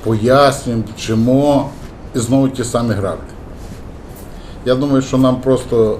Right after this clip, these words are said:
е, як раді треба зайняти більш жорстку позицію, і тоді буде. Є порушення, є порушення, дякую, до побачення, наступне.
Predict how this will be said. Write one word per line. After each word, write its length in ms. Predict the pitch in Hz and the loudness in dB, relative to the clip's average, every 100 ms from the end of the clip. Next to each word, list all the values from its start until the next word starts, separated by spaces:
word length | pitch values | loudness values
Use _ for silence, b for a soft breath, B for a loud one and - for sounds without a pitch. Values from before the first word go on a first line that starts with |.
| 98 | -6
е, 1000 | 104 98 92 87 - - - 85 90 98 | -6 -6 -8 -10 -14 -14 -14 -12 -12 -6
як 120 | 113 113 | -4 0
раді 280 | 139 127 | 2 2
треба 320 | 113 117 107 107 | 0 0 0 0
зайняти 420 | 113 113 110 98 | 0 0 -2 -4
більш 240 | 107 110 107 | -4 -4 -2
жорстку 360 | 101 95 - 110 - | -2 -4 -4 -6 -4
позицію, 480 | 135 147 131 110 92 98 | -2 -2 -2 -6 -8 -8
і 40 | 107 | -10
тоді 160 | 117 123 | -6 -4
буде. 280 | 101 92 87 - B B - | -4 -6 -8 -12 B B 0
Є 160 | 143 | 0
порушення, 520 | 160 147 147 135 117 | 2 2 2 0 0
є 120 | 120 117 | 2 2
порушення, 440 | 113 107 101 104 | 2 -2 -2 -2
дякую, 300 | 110 120 110 | 0 0 -2
до 80 | 95 | -4
побачення, 500 | 92 104 113 107 104 | -6 -2 -2 -2 -4
наступне. 440 | 101 95 92 - | -6 -6 -10 -12